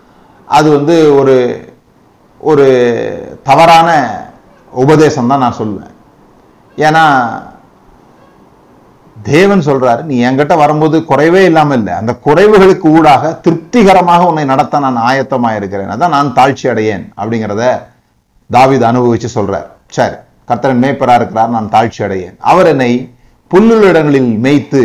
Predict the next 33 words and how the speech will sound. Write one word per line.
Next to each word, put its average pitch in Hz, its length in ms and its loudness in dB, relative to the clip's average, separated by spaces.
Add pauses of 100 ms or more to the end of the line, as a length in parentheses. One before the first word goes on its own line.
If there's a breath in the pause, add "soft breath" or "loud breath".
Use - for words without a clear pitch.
(320)
அப்படின்றத 127 460 0
போன 123 320 0
வாரத்துல 127 220 -4
பார்த்தோம். 123 380 -2
அது 127 200 -2
ஆங்கில 175 440 2
வேதாகமத்துல 123 600 0 (720 loud breath)
"He 156 100 2 (180)
maketh 196 480 -2
me 175 180 -2 (120)
to 147 100 0
lie 127 460 2
down 156 420 2 (300)
in 117 220 0
green 151 260 0 (100)
pastures" - 520 -4 (160)
அப்படின்னு 123 260 -4
இருக்கு. - 240 -8 (1200 soft breath)
அந்த 156 320 2
சங்கீதம் 208 460 0
ஆரம்பிக்கும் 151 520 0
போது 151 160 0
ஒரு 123 140 2
ஆட்டினுடைய 135 880 -2
முதல் 220 360 0 (340)
விஷயம் 127 500 -4
பாருங்க, 98 600 -4
"He 131 40 -6
maketh 143 600 -6
me 156 220 -2
to 139 100 -4
lie 117 420 -2
down." 143 240 0